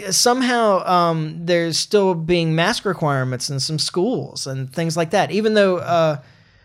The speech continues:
oh gosh, um, I don't know, some, I can't remember who it was now, um,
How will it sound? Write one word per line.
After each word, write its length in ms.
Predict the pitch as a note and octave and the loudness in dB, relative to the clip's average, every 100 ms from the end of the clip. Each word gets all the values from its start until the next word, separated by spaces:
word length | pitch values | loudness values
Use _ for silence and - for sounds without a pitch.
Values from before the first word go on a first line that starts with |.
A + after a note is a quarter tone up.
| _ _ _ _ - - - - _ _ - | _ _ _ _ -20 -20 -20 -20 _ _ -6
oh 120 | D#3+ | -4
gosh, 400 | C#3 B2 A#2 - _ _ _ _ - | -2 -4 -6 -12 _ _ _ _ -8
um, 540 | D#3+ D3+ D3 C#3+ C#3 C3+ - - | -2 -2 -2 -2 -6 -8 -16 0
I 100 | F#3+ | 2
don't 100 | F#3+ | 2
know, 140 | C3 | 0
some, 440 | C3+ A3+ A3 G#3+ F#3+ | 0 2 2 0 -4
I 240 | G3 F3+ G3 | -6 -4 -2
can't 200 | A#3+ F#3+ | -2 -2
remember 280 | F3 F3 E3 | 0 2 2
who 160 | F3 | 4
it 60 | E3 | 2
was 300 | D#3+ D#3 C#3 | 4 4 2
now, 360 | C3 B2 B2 - | -2 -2 -4 -4
um, 560 | C#3+ C#3+ B2+ B2 B2 | -4 -2 -2 -4 -8